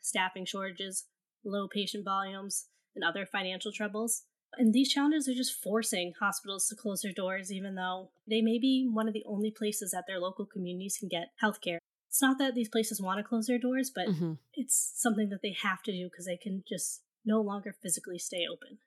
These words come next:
Speaker 1: For hospitals like Bucktail Medical Center,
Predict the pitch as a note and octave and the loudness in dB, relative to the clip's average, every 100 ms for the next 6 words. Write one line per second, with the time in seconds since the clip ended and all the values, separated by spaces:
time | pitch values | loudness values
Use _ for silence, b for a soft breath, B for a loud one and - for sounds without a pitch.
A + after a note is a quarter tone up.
0 | _ _ _ _ _ - - C#4+ C4+ C4 | _ _ _ _ _ -10 2 4 4 2
1 | D4+ C4+ G#3 G#3 - G#3 - A3+ G#3+ A3+ | 0 2 0 -2 -4 -4 0 2 2 -2
2 | A3+ A#3 A#3+ B3+ | -2 0 2 0